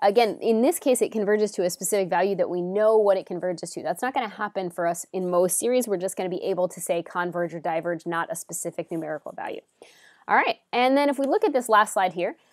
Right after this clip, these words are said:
uh, so determining whether series converge or diverge is essentially about working through a checklist of convergence and divergence tests.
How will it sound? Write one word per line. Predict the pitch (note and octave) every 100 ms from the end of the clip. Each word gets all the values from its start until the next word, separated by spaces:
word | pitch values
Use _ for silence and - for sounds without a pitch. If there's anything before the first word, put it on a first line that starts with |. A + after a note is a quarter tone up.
| _ -
uh, | A3+
so | - C#4
determining | A#3+ A#3+ F4+ A#4 F4 C#4 A#3+
whether | A#3 A3+
series | A3 A#3 A3
converge | - G#3 G3+ G3+
or |
diverge | F#3+ F3 F#3+ G3+
is | F#3+ F#3
essentially | F#3+ A#3+ C#4 D#4+
about | B3+ F3
working | G3+ G#3+
through | G3+ F#3
a |
checklist | F3 - F#3 E3+ F3
of | - E3+
convergence | F#3+ E3 E3+ E3+ F3
and | F3
divergence | E3 D#3+ F3 D#3+ D#3+ -
tests. | E3+ - - -